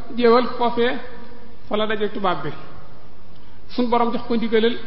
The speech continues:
mu julli fa waxtu yi juróom. Fa la jullee kon ba mu, fa tisbaar ak takkusaan ak timis ak gee, ba xëy suba julli fa suba,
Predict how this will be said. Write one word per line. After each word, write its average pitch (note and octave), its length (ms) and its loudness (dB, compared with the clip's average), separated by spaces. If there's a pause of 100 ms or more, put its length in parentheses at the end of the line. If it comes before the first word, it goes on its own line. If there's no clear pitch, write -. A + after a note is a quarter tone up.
(280)
mu F#3+ 100 0
julli G#3 240 0
fa A3 120 -2 (100)
waxtu G#3 240 -2
yi F3 140 0
juróom. E3 220 -2 (2250)
Fa G3 60 -2
la G3+ 100 2
jullee G3 440 2
kon G3 420 2
ba G3 80 0
mu, - 80 -4 (260)
fa G3 120 -2 (920)
tisbaar G3 400 0 (420)
ak - 140 -2
takkusaan G3+ 460 -2 (320)
ak F#3 160 -2
timis G#3+ 300 0
ak - 120 -4 (520)
gee, G3 340 -2
ba F#3 60 -4
xëy G3+ 160 0
suba G#3 180 -2
julli F3 200 -2
fa D#3 100 -2
suba, C#3 200 -2